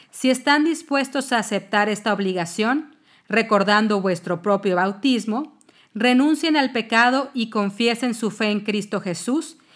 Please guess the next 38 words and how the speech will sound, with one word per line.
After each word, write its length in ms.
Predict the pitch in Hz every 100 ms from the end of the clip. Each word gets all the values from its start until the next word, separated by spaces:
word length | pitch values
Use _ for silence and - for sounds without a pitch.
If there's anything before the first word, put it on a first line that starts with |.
| _ -
que 220 | 233 226
es 100 | 226
la 160 | 214
fe 220 | 196 214 202
de 100 | 196
la 120 | 180
Iglesia 580 | 170 220 269 269 294 294 - _
en 160 | 226 214
la 160 | 190
que 140 | 190 180
va 180 | 202 226
a 40 |
ser 200 | 226 208
bautizado 640 | 202 190 180 165 208 226
su 220 | 226 240 208
Hijo. 340 | 160 - 170 _ _ _ _ _ _ _ _ _ _ _
Primera 400 | 254 262 269 285
fórmula. 580 | 277 190 170 165 175 _ _ _ _ _ _ _ _ _ _ -
Renuncien 680 | 214 254 254 302 302 320 285
al 180 | 240
pecado 640 | 233 214 214 214 226 277 294 _ _ -
para 260 | 196 190
que 120 | 202
no 120 | 196 202
se 160 | 240
pierda 420 | - 226 220 220
jamás 520 | 220 196 196 196 208 214
la 140 | 202
vida 240 | 196 202
divina 560 | 196 190 202 220 226 226 - _
que 120 | -
han 160 | 202 208
recibido 520 | 214 214 202 196 208
en 60 | 202
su 160 | 208
bautismo. 760 | 180 175 170 220 226 254 339 - _ _ _ _ _
Ellos 280 | 208 202 175
responden, 760 | 170 170 226 247 277 285 -